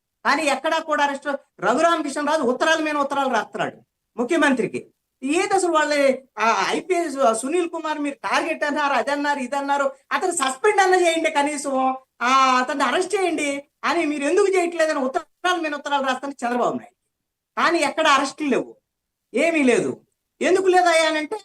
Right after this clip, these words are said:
విషయం ఇదే. అందుకనే మీరు ఎక్కడా కూడా వాళ్ళని అరెస్ట్ చేస్తారు, వీళ్ళని అరెస్ట్ చేస్తారు, ఆ కేసులు, ఈ కేసులు అన్నటువంటిది అంతా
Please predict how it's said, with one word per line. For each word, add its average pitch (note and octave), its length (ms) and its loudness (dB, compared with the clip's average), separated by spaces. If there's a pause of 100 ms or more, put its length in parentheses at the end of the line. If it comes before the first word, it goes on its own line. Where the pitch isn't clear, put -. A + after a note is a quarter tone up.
(220)
విషయం A#3 360 -6
ఇదే. C3+ 140 -10 (480)
అందుకనే F4+ 460 0 (140)
మీరు C#4+ 200 2
ఎక్కడా D#4+ 240 0 (140)
కూడా G3+ 220 0 (520)
వాళ్ళని D4 320 4
అరెస్ట్ C#4+ 260 -2
చేస్తారు, C4+ 340 -2
వీళ్ళని C#4 200 0
అరెస్ట్ C#4 200 -4
చేస్తారు, B3+ 260 -2
ఆ C#4 40 2 (100)
కేసులు, C#4+ 320 -4 (100)
ఈ - 20 -2 (100)
కేసులు C4+ 300 -2
అన్నటువంటిది B3 460 -4
అంతా A#3 200 -4